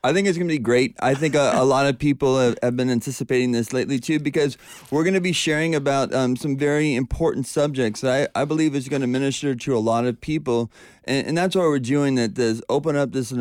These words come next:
amazing story. And we do hope it's gonna be an encouragement as we kinda chop it up here with Crystal and Ryan, them just kinda being transparent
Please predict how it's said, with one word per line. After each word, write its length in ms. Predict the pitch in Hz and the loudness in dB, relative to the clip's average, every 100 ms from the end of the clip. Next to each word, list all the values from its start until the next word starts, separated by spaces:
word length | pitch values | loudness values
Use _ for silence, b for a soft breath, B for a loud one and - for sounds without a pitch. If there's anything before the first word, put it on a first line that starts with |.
| - | -4
amazing 580 | 120 123 127 135 123 120 | -2 0 0 0 0 -2
story. 460 | - - 123 123 113 | -4 0 2 4 2
And 80 | |
we 80 | 123 | 0
do 180 | 131 147 | 0 0
hope 220 | 147 127 | 2 2
it's 160 | 135 120 | -2 0
gonna 160 | 139 | -2
be 100 | 120 120 | 0 0
an 60 | |
encouragement 720 | 110 - 151 151 127 117 113 - B B B | -2 -2 0 0 -2 -2 -2 -4 B B B
as 160 | 120 | -2
we 80 | 135 | 0
kinda 240 | 127 135 | 0 -2
chop 300 | 120 143 131 | -2 -2 0
it 60 | 135 | 0
up 180 | 135 131 | -2 0
here 120 | 135 | 0
with 160 | 120 - | 0 0
Crystal 540 | 143 139 - 139 131 | -4 -4 -2 0 0
and 340 | - 120 107 | 0 0 0
Ryan, 340 | 113 131 135 131 | 0 0 0 0
them 160 | 139 | 0
just 200 | 143 131 | -2 -4
kinda 220 | - 143 131 | -2 -2 0
being 200 | 135 123 | 0 -2
transparent 800 | 143 127 - - 175 165 139 | 0 -2 -4 -4 -2 -2 -2